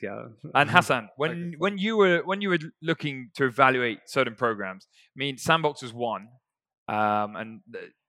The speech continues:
Speaker 2: there were many more as well out there. What,
Speaker 3: Uh,
Speaker 2: what were you looking for?
Speaker 3: Well, I mean,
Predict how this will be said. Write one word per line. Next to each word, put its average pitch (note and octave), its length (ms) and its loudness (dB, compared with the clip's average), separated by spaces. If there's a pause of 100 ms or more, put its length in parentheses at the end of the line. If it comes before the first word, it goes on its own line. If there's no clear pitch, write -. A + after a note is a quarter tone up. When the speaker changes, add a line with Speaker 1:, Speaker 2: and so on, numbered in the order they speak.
(160)
Speaker 2:
there B2 120 0
were B2+ 80 -4
many C3+ 240 -2
more B2 260 -4
as G#2+ 100 -10
well G#2+ 180 0
out G2 220 -2
there. F#2 160 -8
What, F3+ 220 -2
Speaker 3:
Uh, D3+ 60 -16 (180)
Speaker 2:
what G3+ 140 2
were G#3 60 -6
you G3+ 140 0
looking E3 320 0
for? - 280 -18 (500)
Speaker 3:
Well, D#3 240 0
I D3+ 80 -4
mean, F3+ 360 -2